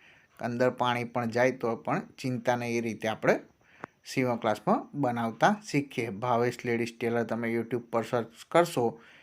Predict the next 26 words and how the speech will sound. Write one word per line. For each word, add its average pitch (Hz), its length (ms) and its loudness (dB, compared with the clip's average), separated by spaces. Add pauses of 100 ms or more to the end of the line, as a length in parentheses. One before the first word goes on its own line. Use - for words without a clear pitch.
(200)
સીવણ 120 400 2
ક્લાસના 120 420 2 (280)
ગમે 123 400 0
તે 127 180 -4
કામ 123 260 -2
આપણી 123 340 -4
ચેનલ 113 280 0
ઉપર 147 360 4 (260)
મળી 135 200 4
રહેશે. 117 340 0 (500)
હવે 127 160 4
આપણે 117 280 4 (180)
બેગ 123 340 2
બનાવતા 113 480 0 (260)
શીખીએ. 143 460 -2
પહેલાં 123 460 2
આપણે 139 240 0 (640)
અહીં 123 200 -2
આગળ 117 220 -2 (1300)
છેતાલીસનું 143 1300 2 (140)
લંબાઈનું 123 640 -2
કાપડ 135 380 4
લઈ 113 100 -2
લેવાનું 113 380 -2
છે 165 200 2 (580)
ઊભું. 127 380 2